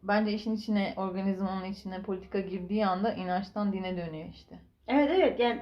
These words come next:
Speaker 2: i-, inanç kısmı erimiş, din olmuş ve dinle ideolojikleşip devletin bir parçası olmuş.
Speaker 1: Hayatın
Speaker 2: Ama böyle tasavvuftur, zerdüştlüktür, o, o, o, o alanda o İslamiyet gerçekten biraz, yani İslamiyet demeyeyim de İslam'ın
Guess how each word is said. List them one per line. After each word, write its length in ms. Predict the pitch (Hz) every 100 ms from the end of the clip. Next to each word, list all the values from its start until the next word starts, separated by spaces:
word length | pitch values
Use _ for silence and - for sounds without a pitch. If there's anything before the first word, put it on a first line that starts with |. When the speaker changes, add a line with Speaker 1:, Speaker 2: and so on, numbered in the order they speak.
| -
Speaker 2:
i-, 260 | 254 -
inanç 360 | 277 359 370 -
kısmı 320 | 285 - 302
erimiş, 540 | - 247 277 320 - 208
din 240 | 254 277
olmuş 380 | 233 220 254 -
ve 160 | 208
dinle 280 | 233 254 233
ideolojikleşip 840 | 214 208 208 208 214 214 - -
devletin 440 | 202 202 202 240 240
bir 40 |
parçası 440 | 214 196 196 185 190
olmuş. 420 | 170 175 - _ - - - -
Speaker 1:
Hayatın 300 | 202 185 196
Speaker 2:
Ama 140 | 269
böyle 380 | 302 311 294 277 - - _
tasavvuftur, 840 | - 214 262 262 269 269 - 214 196
zerdüştlüktür, 840 | 185 202 208 220 - - - 190
o, 60 | 185
o, 520 | - - - - -
o, 520 | - - 392 370 370 -
o 80 | 294
alanda 680 | 302 294 277 226 196 196 - - _
o 100 | 233
İslamiyet 640 | 269 - 285 285 240 240 -
gerçekten 760 | 262 294 269 - 247 254 254
biraz, 460 | 254 254 254 - - _ _
yani 120 | -
İslamiyet 540 | - - 247 254 262 269
demeyeyim 260 | 240 190
de 40 | -
İslam'ın 1300 | - - 226 254 - - _ _ - 196 226 277